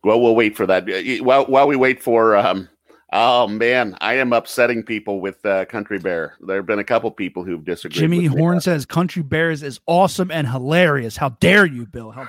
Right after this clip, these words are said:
Speaker 2: dare you?"
Speaker 1: Uh-huh. And Tracy, Tracy has also said something as well. I'm, I'm trying to, uh, keep my hand off the mouse, though. <laughs>
Speaker 2: Tracy says, "Boo, I love the Country Bear Jamboree. We don't have it on the West Coast anymore." Well, that's because they're, they're probably the smarter of the two parks.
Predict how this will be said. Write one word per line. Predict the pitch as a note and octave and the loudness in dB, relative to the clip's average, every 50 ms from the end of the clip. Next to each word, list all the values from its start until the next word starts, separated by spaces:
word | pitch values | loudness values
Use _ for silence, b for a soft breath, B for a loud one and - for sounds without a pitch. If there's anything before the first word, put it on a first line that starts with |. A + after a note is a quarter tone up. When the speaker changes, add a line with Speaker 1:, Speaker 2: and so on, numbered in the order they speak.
| - - | -16 -14
Speaker 2:
dare | D#3+ D#3+ E3 D#3 | -12 -10 -8 -8
you?" | - | -6
Speaker 1:
Uh-huh. | - - G#2+ G#2+ A#2 G#2+ G#2+ A2+ B2+ - - | -2 0 0 2 2 2 2 2 0 -2 -2
And | A2+ A#2 G#2+ | -2 -2 -2
Tracy, | - - D3+ E3+ E3+ E3 - C3 G2+ F2 D#2 - _ _ _ _ | 0 0 0 0 0 0 0 0 0 0 -4 -10 _ _ _ _
Tracy | - - C#3 C#3+ - G#3+ - - B2 F#2 E2 | -4 -2 -2 -2 -2 -2 -2 0 0 0 0
has | G2 A2 A2 G#2 G2 | -2 -2 -2 0 2
also | B2 A2+ A2+ A2 - A#2+ G#2+ G#2 G2+ | 2 2 2 2 2 0 2 2 0
said | F#2+ - A2+ G2+ F#2+ - | 0 0 0 0 0 0
something | - G#2+ G2+ - G#2 G2 F#2+ F#2 | -2 -4 -2 -2 -2 -2 -2 -4
as | - F2+ E2+ F#2+ | -4 -6 -6 -2
well. | G#2 A#2 A#2 F2+ E2+ | 0 2 2 2 0
I'm, | F2+ F#2 | -2 -4
I'm | - F#2 F#2+ | -6 -8 -8
trying | F2+ - A2+ A2 A2+ | -4 -4 -2 -2 -2
to, | G2+ G2 F#2+ F#2 F#2+ | -2 -2 0 0 2
uh, | F#2 F2 F2+ | 2 2 0
keep | - - - A2+ - | -2 -8 -12 -10 -6
my | F#2 F2+ | -6 -4
hand | F#2+ G2 G2+ F#2 | -4 -4 -2 -2
off | F2+ F2 - | -4 -4 -4
the | F2+ | -6
mouse, | E2+ F2 F2+ F#2+ F#2 - - | -6 -4 -4 -6 -8 -6 -4
though. | F2 D2+ C#2+ - B B B B B B B B B B B B B B | -4 -4 -4 -4 B B B B B B B B B B B B B B
<laughs> | A4+ - - - F#4+ - - F4 F4 - _ F4 | -2 -2 0 -2 -4 -4 -4 -6 -8 -8 _ -8
Speaker 2:
Tracy | - E3+ E3+ F3 E3+ F3+ E3 | -4 -2 -2 -2 -2 -4 -6
says, | - - E3 D3+ C3+ | -4 -4 -4 -4 -4
"Boo, | A#2 - - E3+ E3+ E3+ D#3 D3 C#3+ | -4 2 4 6 6 6 6 4 2
I | B2 B2+ | -2 -4
love | D3+ E3 E3 D#3 | -4 -4 -4 -4
the | D#3 | -6
Country | C#3 - D#3+ D#3+ D3 - D#3 | -8 -6 -6 -6 -6 -8 -8
Bear | C#3+ D3 D3 D3 C#3+ | -4 -4 -4 -4 -4
Jamboree. | D3 D3+ D3+ D3+ D3+ D3 D3 D3 D3+ D3+ | -4 -4 -4 -4 -4 -4 -2 -2 -2 -2
We | C#3+ C3 B2 | -4 -4 -4
don't | A2+ D3 D3+ - - | -4 -4 -4 -6 -8
have | - - D3+ D3+ D#3 D#3+ | -8 -4 -4 -2 -2 0
it | D#3 | -2
on | C#3+ C3+ A#2+ | -2 -2 -4
the | A2+ | -6
West | A2 A#2 C3+ D3+ C#3+ - - | -8 -10 -10 -10 -10 -12 -14
Coast | _ - D3 D3 D3+ C#3+ - _ - | _ -12 -10 -10 -10 -12 -14 _ -14
anymore." | C3+ B2 A2+ G#2+ G#2+ A2 C3 D3 C3+ G2+ E2 - - - _ _ _ _ _ _ _ _ _ _ - | -12 -10 -10 -8 -6 -4 -4 -4 -4 -4 -6 -10 -16 -20 _ _ _ _ _ _ _ _ _ _ -4
Well, | F3 A3+ | -2 -2
that's | B3+ A3+ | -2 -4
because | G#3 E3+ F3+ E3+ D3+ | -4 -4 -2 -2 -2
they're, | D#3 D3+ C#3+ | -2 -2 -2
they're | C3+ C#3 C#3+ C3+ | -4 -6 -4 -2
probably | E3 F3 F3 D3+ C3 | 0 0 0 0 -4
the | A2+ A2 | -6 -6
smarter | - - C#3+ C3+ C#3+ C#3 B2 A2+ | -8 -4 -2 0 0 0 0 -2
of | G#2 G2+ | -6 -8
the | G2+ | -12
two | - - A2+ G2+ | -12 -12 -10 -10
parks. | - G2+ G2+ F#2+ G#2 - - | -8 -8 -10 -10 -12 -16 -20